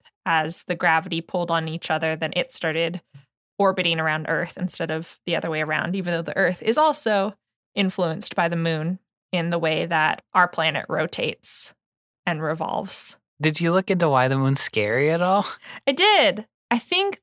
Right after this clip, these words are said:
Speaker 1: the moon has been written off as spooky because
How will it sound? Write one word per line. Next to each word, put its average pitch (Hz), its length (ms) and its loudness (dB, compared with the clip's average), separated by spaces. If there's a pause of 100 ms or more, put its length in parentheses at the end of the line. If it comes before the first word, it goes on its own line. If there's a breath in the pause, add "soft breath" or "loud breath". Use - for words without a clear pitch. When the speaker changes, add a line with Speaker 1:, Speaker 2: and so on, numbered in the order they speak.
Speaker 1:
the 269 120 4
moon 233 560 2 (540)
has 214 300 2
been 196 480 2 (100)
written 202 280 2
off 196 180 4
as 202 100 -2
spooky 190 380 0
because 190 680 2